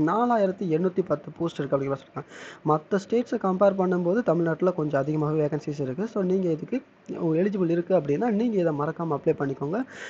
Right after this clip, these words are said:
இதுல ஏஜ் லிமிட்டை பொறுத்தவரையில நீங்க வந்து மினிமம்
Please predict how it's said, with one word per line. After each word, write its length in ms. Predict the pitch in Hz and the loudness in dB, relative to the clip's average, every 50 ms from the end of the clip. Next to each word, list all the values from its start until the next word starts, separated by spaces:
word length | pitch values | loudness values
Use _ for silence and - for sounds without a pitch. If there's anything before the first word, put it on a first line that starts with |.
| - - - 185 | -16 -4 -2 0
இதுல 260 | 180 190 190 202 190 185 190 190 - - - - 170 | 2 2 2 0 -2 -2 -4 -6 -12 -14 -6 -2 2
ஏஜ் 240 | 233 277 311 285 285 | 4 4 6 6 6
லிமிட்டை 300 | 262 233 214 190 190 160 | 6 4 4 4 4 4
பொறுத்தவரையில 500 | 160 160 156 156 151 151 175 226 262 233 | 6 4 6 4 2 2 2 2 2 2
நீங்க 220 | 185 170 156 147 | 2 2 2 2
வந்து 200 | 147 160 208 226 170 147 143 151 | 0 0 0 -2 -2 -2 -2 -2
மினிமம் 420 | 175 220 240 247 226 226 240 | -2 0 0 0 -2 -2 -4